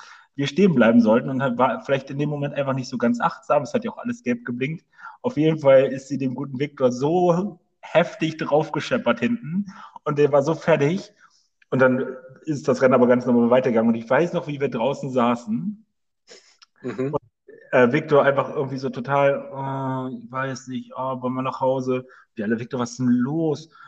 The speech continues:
Speaker 1: „Ach, ist egal, ist nicht so schlimm, nee. Was denn, sag mal, was denn, was denn los?“ „Ah, mal hier.“ Und hat das T-Shirt hochgehoben, hatte so einen riesigen blauen Fleck, als,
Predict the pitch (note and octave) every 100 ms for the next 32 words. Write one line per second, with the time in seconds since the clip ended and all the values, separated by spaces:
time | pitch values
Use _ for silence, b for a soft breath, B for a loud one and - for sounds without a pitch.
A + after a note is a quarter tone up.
0 | B B2 C3 C#3 C#3+ A#2 A#2+ C3 C3+ C3+
1 | B2+ - C3 - - C3 C3+ C3 C#3+ C#3
2 | b b - B2+ D3+ B2+ - A3 B3 A#3+
3 | D3+ C#3 D3 E3 F3 C#3 C3+ C3 C#3+ C#3+
4 | C#3 C3+ C#3 C3 B2+ C3 C3 B2+ D3 C#3+
5 | C#3 B B B C3 D3+ E3 - G3+ F#3
6 | E3 D#3+ D3+ D3+ D3 C3+ C#3 C#3+ D#3 D#3
7 | D3+ D#3+ F3 F3+ F3+ D3+ D#3+ D3+ E3 D3+
8 | D3+ D#3 D#3+ D#3+ D3+ E3+ F3 D#3 -